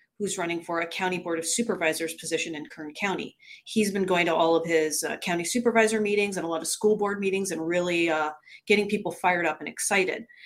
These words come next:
And the issues that he talks about, like mask mandates for children, uh, school choice, education, these are national issues. So it does matter. Those are the sort of things that we can do for candidates,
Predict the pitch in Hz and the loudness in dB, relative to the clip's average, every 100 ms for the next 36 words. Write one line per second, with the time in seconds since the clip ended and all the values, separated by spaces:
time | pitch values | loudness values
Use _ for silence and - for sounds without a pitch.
0 | - - _ _ - 185 - _ - 196 | -20 -20 _ _ -2 0 -2 _ -10 0
1 | 233 240 247 226 190 196 - 285 - 226 | 6 6 4 0 -2 -4 0 0 0 -2
2 | 147 160 165 165 165 165 - 185 185 185 | -2 -4 -10 -4 -4 -4 -4 -2 -2 -4
3 | - 202 - 185 185 185 175 170 175 180 | -8 -10 -4 -4 -4 -4 -2 -2 -2 -4
4 | - - 202 190 185 185 - 175 175 175 | -6 -4 -2 0 0 -2 -2 -2 -2 -4
5 | 175 180 175 170 185 190 208 214 196 151 | -8 -8 -8 -6 -4 0 2 2 2 0
6 | 160 190 160 165 277 - 123 - - - | -2 -6 -2 0 0 -2 -8 -12 -16 -20
7 | - - 202 202 185 180 175 202 - 123 | -6 0 0 2 0 2 2 2 -2 -12
8 | _ _ _ _ _ 202 220 262 277 277 | _ _ _ _ _ 2 2 2 -2 0
9 | 226 214 202 202 208 185 185 180 - 202 | 0 0 -2 -2 -4 -4 -4 -8 -4 4
10 | 226 180 165 165 - - 202 190 156 151 | 6 6 2 -8 -8 -2 -2 0 -4 -4
11 | - - | -6 -6